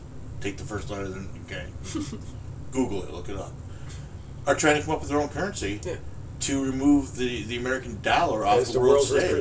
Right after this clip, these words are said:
Speaker 2: re-, yeah, as the world re-, the reserve
Speaker 1: Um,
Speaker 2: currency. Yeah.
Speaker 1: yeah.
Speaker 2: And when that happens,
Speaker 1: That's gonna be
Speaker 2: America's
Speaker 1: awesome.
Speaker 2: in for a bad fucking day.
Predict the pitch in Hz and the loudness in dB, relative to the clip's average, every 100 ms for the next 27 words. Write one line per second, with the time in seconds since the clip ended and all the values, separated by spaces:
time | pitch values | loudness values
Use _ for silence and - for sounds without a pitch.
0 | - 117 104 110 117 107 101 - 110 104 | 2 0 0 0 0 0 -6 -6 -6 -4
1 | 101 101 104 104 98 104 - - - - | -2 0 2 4 2 0 -6 -8 -8 -10
2 | - 131 151 156 160 185 262 262 285 311 | -2 4 6 8 6 6 4 4 2 0
3 | 294 - - - - 147 - - 302 247 | -2 6 6 6 2 8 12 12 12 10
4 | 226 247 196 160 - 165 175 180 180 185 | 6 8 10 10 12 12 12 12 12 6
5 | 180 185 165 151 123 - | 8 8 10 10 8 4